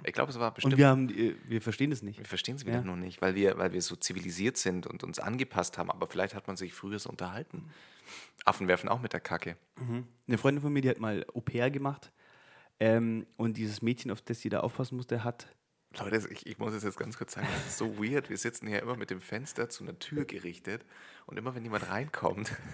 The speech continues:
Speaker 1: <laughs>
Speaker 2: Begrüßen die uns freundlich.
Speaker 1: Ja, ist das so, als, ja, das ist total weird. Naja. Egal.
Speaker 2: Auf
Speaker 1: Sorry.
Speaker 2: jeden Fall bei dem Au-pair-Job muss, hat das Mädchen, auf das die aufgepasst hat, das kleine Mädchen, ihre eigene Kacke aus dem Klo geholt und damit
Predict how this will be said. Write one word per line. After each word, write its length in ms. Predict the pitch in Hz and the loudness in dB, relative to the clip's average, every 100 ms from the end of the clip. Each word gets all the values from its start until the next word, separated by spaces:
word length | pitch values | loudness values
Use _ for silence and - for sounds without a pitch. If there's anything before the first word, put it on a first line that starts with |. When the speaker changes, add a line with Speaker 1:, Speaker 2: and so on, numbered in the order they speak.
| - | -10
Speaker 1:
<laughs> 260 | - - 151 | -10 -4 2
Speaker 2:
Begrüßen 480 | 135 156 226 269 | 6 10 10 10
die 80 | 185 | 10
uns 160 | 156 147 | 10 10
freundlich. 480 | 127 135 135 139 - | 8 8 8 2 4
Speaker 1:
Ja, 120 | 127 | 2
ist 180 | - - | 0 -4
das 180 | - | -6
so, 140 | - 120 110 | -4 -2 0
als, 260 | 107 - - - - | -2 -2 -12 -10 -2
ja, 160 | - | -2
das 300 | - - 117 120 | -2 -4 -6 -8
ist 120 | - | -4
total 400 | 120 - 131 127 | -6 -4 -8 -6
weird. 280 | - 117 - - - - - | -6 -8 -8 -12 -14 -14 -16
Naja. 280 | 110 92 90 - - - _ _ 123 - _ _ _ _ _ _ _ _ - | -16 -14 -16 -18 -20 -20 _ _ -20 -20 _ _ _ _ _ _ _ _ -16
Egal. 360 | 90 90 85 - - - | -10 -8 -8 -14 -8 2
Speaker 2:
Auf 80 | |
Speaker 1:
Sorry. 60 | 120 | 4
Speaker 2:
jeden 80 | 117 | 6
Fall 240 | 104 113 110 | 8 6 6
bei 240 | - 107 | 4 2
dem 180 | 113 113 | 4 -2
Au-pair-Job 640 | - 123 131 127 - - - | -2 -4 -2 -4 -4 -8 -2
muss, 300 | 117 120 - - | -2 -2 -8 -6
hat 240 | 123 120 | -6 -2
das 140 | 113 113 | -4 2
Mädchen, 300 | 131 139 131 | 2 4 0
auf 80 | 113 | 0
das 220 | 117 - | -2 -2
die 160 | 110 - | -2 0
aufgepasst 420 | 123 - 139 - | 0 -2 -4 -6
hat, 100 | 107 | -6
das 100 | - | -2
kleine 180 | 110 117 | 0 0
Mädchen, 260 | 123 131 - - - - - | 0 -2 -4 -18 -18 -14 2
ihre 420 | 120 113 110 - | 6 8 6 8
eigene 300 | 139 165 151 | 8 10 8
Kacke 300 | - 143 131 | 4 2 4
aus 100 | 117 | 4
dem 120 | 120 | 2
Klo 200 | 107 143 | 4 6
geholt 380 | 170 113 110 110 | 8 8 6 4
und 80 | 113 | 4
damit 360 | 117 120 - | 4 4 0